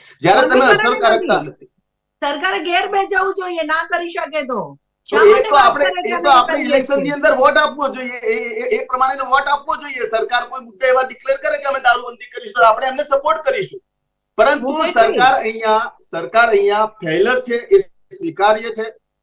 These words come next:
Speaker 1: ફેલર છે એટલે સ્વીકાર્ય છે, પરંતુ આંતરિક ગરીબ લોકોની જે સ્વા-, સ્વાસ્થ્ય સાથે જે ચેડા થાય છે, એક પ્રશ્ન એ છે.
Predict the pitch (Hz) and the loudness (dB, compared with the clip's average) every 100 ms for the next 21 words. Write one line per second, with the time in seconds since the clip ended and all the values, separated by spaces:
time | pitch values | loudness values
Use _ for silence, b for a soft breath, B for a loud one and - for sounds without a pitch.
0 | _ 180 254 262 254 247 - 247 226 220 | _ -4 -2 -4 -6 -6 -6 -6 -10 -2
1 | 226 226 233 220 220 - _ - 277 277 | 0 0 -2 -6 -8 -8 _ 0 4 4
2 | 277 262 220 226 233 262 262 - 254 202 | 0 0 0 0 -2 -12 -12 -4 -4 -2
3 | 170 185 220 220 220 226 226 226 226 _ | -2 -2 0 0 2 0 -4 -8 -12 _
4 | 151 180 214 180 170 151 - 160 - - | 0 6 6 6 0 -10 -2 -2 -2 -4
5 | 160 214 - 254 226 220 208 214 208 202 | -2 -2 -4 -2 0 2 0 0 0 0
6 | 202 202 196 196 208 - - 370 - 349 | -2 -4 -6 -4 -6 -6 -4 -4 -4 -14
7 | - 359 185 392 214 208 | -8 2 4 4 2 -6